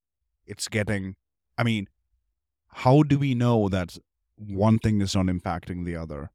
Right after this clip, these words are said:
Like, you know, if you want to become a transgender, if you want to become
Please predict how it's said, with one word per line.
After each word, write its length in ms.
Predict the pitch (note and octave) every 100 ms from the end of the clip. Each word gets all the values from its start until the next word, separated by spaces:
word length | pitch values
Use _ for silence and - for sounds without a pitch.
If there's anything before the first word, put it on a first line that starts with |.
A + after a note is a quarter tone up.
| _
Like, 300 | G#2 F2+ D#2+ _ _ _ _ _ _ _ _ _ _ _ _ _
you 80 | -
know, 100 | F#2 D2+
if 160 | G2
you 100 | A#2+
want 300 | A#2+ A#2 A#2+
to 80 | A#2+
become 240 | A2+ G#2+ G2+
a 60 |
transgender, 760 | F#2 G2 F#2+ - F#2+ E2+ E2 D#2
if 120 | -
you 120 | G#2
want 320 | G2+ G#2+ A2+
to 60 | G#2+
become 460 | G#2 G#2 G2 F#2